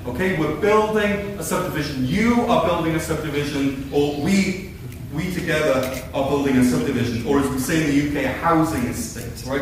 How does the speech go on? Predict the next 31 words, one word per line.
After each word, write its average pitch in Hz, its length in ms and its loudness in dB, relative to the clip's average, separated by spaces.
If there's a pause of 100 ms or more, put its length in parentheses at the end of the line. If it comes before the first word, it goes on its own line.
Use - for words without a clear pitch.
We're 139 140 -2
building 202 440 2 (280)
a 160 60 -2
subdivision. - 760 -4 (540)
And, 190 220 4 (640)
you 170 80 -2
know, 156 380 2
as 180 220 2
we 190 320 2 (460)
look 185 160 2
around 180 260 2
us, - 200 -2
we, 165 80 -2 (1500)
we 160 100 -2
see 220 180 0
this 185 200 2
going 160 200 2
on, 123 300 2
right? 156 220 2
We 160 60 0
see 185 260 0
it 180 160 4
as 127 360 -2
Kempville 180 420 -2
expands, 160 600 -2
we 127 60 -4
see 151 220 -4
it - 100 -4
as - 140 -8
Fairhaven 160 520 0
expands, 156 520 -4